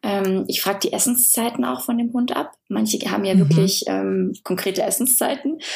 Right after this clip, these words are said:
Speaker 1: Das heißt,
Speaker 2: Okay.
Speaker 1: zu der und der Uhrzeit kriegt der Hund das Fressen. Warum frage ich das? Ähm, mich interessiert es vor allen Dingen dahingehend, wie kon-, wie viel Konzentration hat der Hund.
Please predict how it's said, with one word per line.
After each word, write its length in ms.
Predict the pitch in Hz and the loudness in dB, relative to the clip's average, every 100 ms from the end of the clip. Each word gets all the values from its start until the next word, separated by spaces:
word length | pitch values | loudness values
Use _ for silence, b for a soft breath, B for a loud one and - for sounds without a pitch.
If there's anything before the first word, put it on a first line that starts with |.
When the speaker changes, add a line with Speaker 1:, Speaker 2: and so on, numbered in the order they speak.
| B | B
Speaker 1:
Das 160 | 185 190 | -4 2
heißt, 220 | 196 196 | 2 4
Speaker 2:
Okay. 220 | 202 202 | 4 4
Speaker 1:
zu 140 | 220 185 | 2 0
der 180 | 190 | 0
und 100 | 185 | -2
der 140 | 185 185 | -2 0
Uhrzeit 320 | 214 - 220 | 0 -2 -2
kriegt 220 | 226 214 | -4 -2
der 80 | 190 | -2
Hund 180 | 196 208 | 0 -2
das 100 | - | 0
Fressen. 440 | 202 190 247 254 | 0 0 0 -2
Warum 300 | 196 196 214 | -4 -2 -2
frage 260 | 214 190 214 | -2 -2 -2
ich 140 | 247 | -2
das? 260 | - 277 - B B B B - | -2 0 -2 B B B B -6
Ähm, 680 | 208 202 202 196 196 190 202 - - _ - | -2 0 0 0 0 0 -2 -6 -12 _ -6
mich 180 | 196 214 | -2 -2
interessiert 520 | 214 220 - 226 233 | -2 0 0 0 0
es 120 | 220 | -2
vor 140 | - | -2
allen 200 | - 196 | -2 -2
Dingen 200 | 202 202 | -4 -4
dahingehend, 760 | 202 - 226 233 233 220 226 226 - | -2 -2 -2 -2 -2 0 0 -2 -6
wie 300 | 220 214 220 | -4 0 0
kon-, 400 | 220 214 220 - | -2 -4 -2 -2
wie 60 | 196 | -4
viel 160 | 220 220 | -2 -2
Konzentration 680 | 214 202 220 220 - 220 | -2 -2 -4 -2 0 0
hat 140 | 214 214 | -2 -4
der 140 | 196 | -4
Hund. 200 | 214 214 | -2 -4